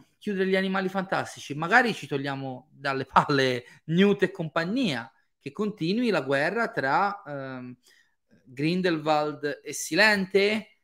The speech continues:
che continui altro tipo di trame, non lo so. Però sono personaggi talmente, eh, ormai radicati nell'immaginario di questa saga che anche se vuoi fare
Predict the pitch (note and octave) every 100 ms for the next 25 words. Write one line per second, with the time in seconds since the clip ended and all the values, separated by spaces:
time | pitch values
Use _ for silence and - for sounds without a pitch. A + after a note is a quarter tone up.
0 | _ _ - C#3 - C#3+ C#3+ F3+ E3+ E3
1 | D#3+ D#3 D3+ D3+ D3+ - D3 D#3+ C#3+ C#3+
2 | C#3 F3+ F#3 D#3 D#3 E3+ A#3+ A#3+ D#3 -
3 | B2+ A#2 - _ _ _ _ _ _ _
4 | _ _ _ F#3 G3 D#3+ - - - -
5 | E3 D#3+ D#3+ F#3 E3 E3 - - F3 E3+
6 | E3+ F#3 A3+ A3 G3+ G#3 F#3+ F3+ E3+ D#3
7 | D#3 D#3 F3+ D#3+ D3+ D3 G3+ F#3 D3 C3+
8 | C3 C3+ C3+ C3 C#3+ C#3 D3+ - C#3 -
9 | F#3+ D3 - B2 A#2 - B2+ C3+ C#3 D3
10 | C#3 C3+ -